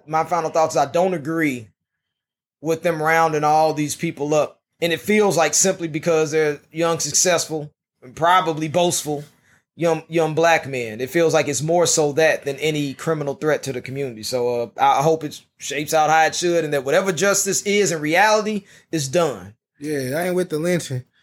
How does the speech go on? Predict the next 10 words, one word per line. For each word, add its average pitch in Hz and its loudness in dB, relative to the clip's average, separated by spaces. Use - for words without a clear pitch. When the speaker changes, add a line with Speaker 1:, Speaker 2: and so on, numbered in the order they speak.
Speaker 1:
Nah. 151 2
Speaker 2:
<laughs> 202 4
I 180 2
feel 190 2
you 170 2
on 156 0
that. 165 0
Um, 143 2
but 131 2
shit, 139 0